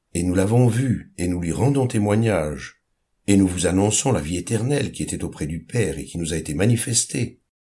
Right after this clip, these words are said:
Ce que nous avons vu et entendu, nous vous l'annonçons à vous aussi, afin que vous aussi, vous soyez en communion avec nous. Or, notre communion est avec le Père et avec son Fils Jésus-Christ.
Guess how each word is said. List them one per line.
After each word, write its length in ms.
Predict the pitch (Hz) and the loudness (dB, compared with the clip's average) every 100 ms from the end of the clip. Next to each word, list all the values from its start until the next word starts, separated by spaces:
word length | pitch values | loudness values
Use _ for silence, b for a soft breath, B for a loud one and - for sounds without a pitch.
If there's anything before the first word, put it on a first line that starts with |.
| _ _ _ _ | _ _ _ _
Ce 180 | - - | -2 0
que 140 | 151 156 | 4 6
nous 220 | 151 127 | 6 6
avons 260 | 110 107 | 4 2
vu 300 | 92 95 92 | 2 0 2
et 40 | 82 | 0
entendu, 680 | 80 76 82 76 85 90 _ _ _ _ _ | -2 -2 -4 -2 -4 -6 _ _ _ _ _
nous 160 | 98 104 | 2 4
vous 140 | 98 | 4
l'annonçons 720 | 92 107 90 78 - 92 87 | 4 4 2 0 -4 -4 -4
à 100 | 87 | -2
vous 220 | 80 98 90 | 0 0 0
aussi, 480 | 85 - 80 76 _ _ _ _ _ _ - | -2 -2 -4 -10 _ _ _ _ _ _ 2
afin 420 | 104 95 104 87 | 2 4 2 2
que 140 | 82 | 0
vous 260 | 73 123 110 | -2 0 0
aussi, 480 | 98 - 76 71 - _ _ | 0 -2 -4 -8 -12 _ _
vous 120 | 101 101 | -2 0
soyez 380 | - 95 87 | 4 2 2
en 100 | 87 | -2
communion 560 | 82 113 98 87 80 78 | 0 2 2 2 0 0
avec 280 | 73 73 - | -4 -6 -6
nous. 280 | 73 62 - _ _ _ _ _ _ _ - | -6 -6 -14 _ _ _ _ _ _ _ 6
Or, 600 | 120 123 117 - - _ _ | 8 8 4 0 -14 _ _
notre 280 | 101 110 117 | 4 4 4
communion 680 | 117 135 131 127 131 135 156 | 0 2 4 4 4 4 4
est 140 | 127 | 2
avec 220 | 98 90 95 | 0 0 -2
le 160 | 87 | -4
Père 300 | - 98 95 | 0 2 2
et 60 | 87 | 0
avec 180 | 85 85 | -2 0
son 160 | 87 | -2
Fils 220 | 80 90 | -2 -2
Jésus-Christ. 1000 | 78 92 92 95 76 64 - - - - | 2 2 2 0 -4 -2 -2 -2 -8 -8